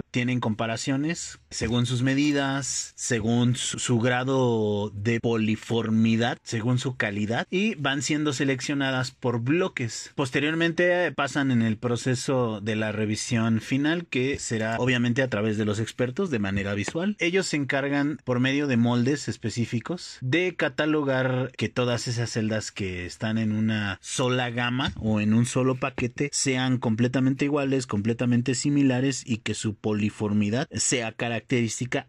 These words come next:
entre cada paquete. Ahora sí, vamos a la parte de la obtención de las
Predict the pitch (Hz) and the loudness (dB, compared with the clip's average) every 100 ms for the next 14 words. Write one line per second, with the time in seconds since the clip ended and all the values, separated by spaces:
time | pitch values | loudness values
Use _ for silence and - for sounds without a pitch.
0 | - 113 107 101 113 107 90 92 92 117 | -4 0 0 0 -2 -2 -4 -6 -4 -4
1 | - 175 113 107 151 160 202 196 180 170 | -4 -2 0 0 0 0 0 0 0 0
2 | 135 127 151 - 160 120 107 104 120 117 | -2 0 -4 0 0 0 -2 -2 -2 0
3 | 135 127 147 - 127 135 156 143 143 - | 0 0 -2 -4 0 2 2 0 -2 -4